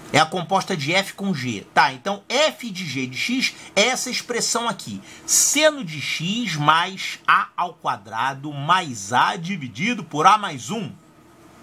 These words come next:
Ele deu também que g de π sobre quatro é raiz de dois sobre oito. Determine o valor de a. Cara, como é que eu vou fazer isso? Olha aqui. G de π sobre quatro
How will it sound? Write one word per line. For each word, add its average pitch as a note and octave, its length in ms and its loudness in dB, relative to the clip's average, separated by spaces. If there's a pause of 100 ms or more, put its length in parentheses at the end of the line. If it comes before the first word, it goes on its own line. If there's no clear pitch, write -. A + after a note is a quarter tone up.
(480)
Ele A#3 240 8
deu G#3 180 -4
também G3+ 420 -6
que F#3+ 220 -12
g F3+ 560 0
de F#3 160 -4
π B3 340 -4
sobre F#3 400 0 (120)
quatro G#3 480 2
é G3 40 -4
raiz G3 500 -2
de E3+ 120 -8
dois G3 300 0
sobre F3+ 280 -2
oito. G#2+ 420 -4 (320)
Determine B3+ 760 0
o B3+ 40 -4
valor F#3 440 0
de C#3 200 -6
a. C3 220 4 (680)
Cara, A3 280 6
como G#3+ 160 -8
é B3 80 -4
que A#3+ 60 -12
eu A3+ 40 -6
vou A3 120 -6
fazer G3 320 -2
isso? F3 580 -4
Olha G#3 240 2
aqui. E3+ 480 -4 (920)
G G#3 300 4
de E3 100 -6
π G3 140 -6
sobre D#3+ 320 -4
quatro E3+ 500 2